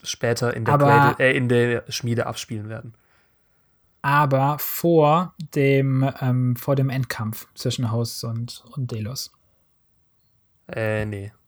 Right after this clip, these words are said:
Speaker 2: Doch.
Speaker 1: Wieso?
Speaker 2: Doch, doch. Na ja, klar, weil, ähm, die, die Leichen, also nach dem, was hab ich gesagt, vor?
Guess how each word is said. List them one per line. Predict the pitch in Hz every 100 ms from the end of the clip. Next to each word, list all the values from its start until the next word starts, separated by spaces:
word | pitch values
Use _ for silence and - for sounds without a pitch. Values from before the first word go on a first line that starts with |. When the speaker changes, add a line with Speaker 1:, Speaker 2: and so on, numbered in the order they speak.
| _ _ _ _ _ _
Speaker 2:
Doch. | 123 113 _ _ _ _ _ _ _ _ _ _ _ _ _ _ _ _ _
Speaker 1:
Wieso? | 139 113
Speaker 2:
Doch, | 110
doch. | 113 - _ _ _ _ _ _ _ _ _ _ _ _ _ _ _
Na | 139
ja, | 139
klar, | 127 175 160 131
weil, | 131 139 139 156
ähm, | 147 139 135 131 _ _ -
die, | 135 135 139
die | 151 135
Leichen, | 135 160 175 160 185 208 - _ _ _ _ _ _ _ _ _ _ _ _ _ -
also | 147 131
nach | 135 143 -
dem, | 120 113 110
was | 135
hab | 156
ich | 147
gesagt, | 151 151
vor? | - - 165 208